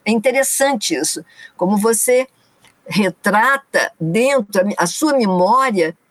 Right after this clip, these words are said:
diante do mesmo fato, vi-, a memória vivida igualmente pelas pessoas muito próximas, que irmão eu acho uma maravilha, irmão. É muito bom ter irmão.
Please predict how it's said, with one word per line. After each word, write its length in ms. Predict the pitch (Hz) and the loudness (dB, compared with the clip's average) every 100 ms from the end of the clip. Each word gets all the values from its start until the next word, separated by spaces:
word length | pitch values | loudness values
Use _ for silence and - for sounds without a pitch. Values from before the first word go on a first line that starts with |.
| _ | _
diante 360 | 165 175 247 226 | -6 0 0 0
do 100 | 208 | 0
mesmo 640 | 202 220 294 370 294 208 180 | 2 2 2 0 0 -2 -4
fato, 640 | - 202 240 240 180 170 _ - | -4 -2 -2 -4 -10 -12 _ -6
vi-, 280 | 180 220 - | -4 -2 -2
a 60 | 180 | -2
memória 500 | 226 196 180 175 - | 0 2 0 -2 -4
vivida 720 | 170 226 175 247 247 165 139 - _ _ _ _ | -4 -2 0 0 0 0 -2 -6 _ _ _ _
igualmente 840 | 226 196 254 262 262 285 370 330 226 | -4 0 2 2 2 0 0 -2 -2
pelas 240 | 226 214 | -2 -2
pessoas 340 | 196 185 202 | -4 -4 -4
muito 360 | 170 269 427 226 | 0 0 -2 -4
próximas, 280 | 208 240 233 | -2 -2 -2
que 120 | 214 | -2
irmão 380 | 185 180 214 302 | 0 2 2 2
eu 120 | 277 | 2
acho 220 | 233 - 208 | 0 -2 -2
uma 80 | |
maravilha, 540 | 202 226 196 175 202 165 | 0 0 0 0 0 0
irmão. 300 | 156 143 151 | 0 -4 -4
É 60 | 170 | -2
muito 300 | 220 269 190 | 0 0 -2
bom 160 | 190 202 | 0 0
ter 120 | 156 | -2
irmão. 320 | 151 139 131 | -4 -4 -6